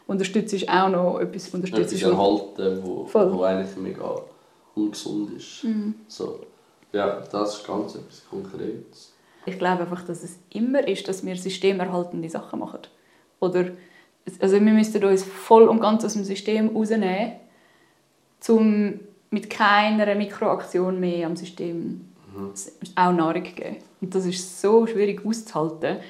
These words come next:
Speaker 1: wenn, wenn ich so merke, ich, ich mag das System so nicht, wie es ist.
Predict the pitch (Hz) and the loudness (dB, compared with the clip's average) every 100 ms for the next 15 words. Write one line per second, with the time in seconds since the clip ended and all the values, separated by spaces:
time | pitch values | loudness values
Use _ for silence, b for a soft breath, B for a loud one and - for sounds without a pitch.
0 | B B 190 196 196 - 202 190 190 202 | B B 2 2 2 0 0 0 2 4
1 | 202 208 - - - _ 175 - 190 190 | 4 2 -4 -8 -14 _ -14 -6 -4 -4
2 | - 180 180 - 196 185 - - - - | -4 -10 -8 -6 -4 -4 -6 -8 -10 -2
3 | 190 180 175 180 180 190 | 0 0 -2 -2 -2 -4